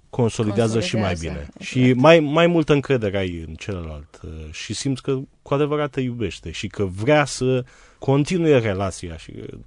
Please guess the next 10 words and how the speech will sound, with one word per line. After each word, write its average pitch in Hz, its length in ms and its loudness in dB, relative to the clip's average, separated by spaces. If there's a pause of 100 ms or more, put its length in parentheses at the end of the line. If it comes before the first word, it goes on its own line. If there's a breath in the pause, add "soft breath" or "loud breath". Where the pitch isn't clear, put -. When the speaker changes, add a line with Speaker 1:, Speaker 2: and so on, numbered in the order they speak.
(140)
Speaker 1:
îi 120 160 -4
pasă 98 420 -4
de 73 160 -12
tine. 71 200 -12
Speaker 2:
Eu 208 80 -4
cred 277 240 -2
că 262 320 -6
conflictele 202 1160 -6
generează 240 480 -6
comunicare. 262 840 -6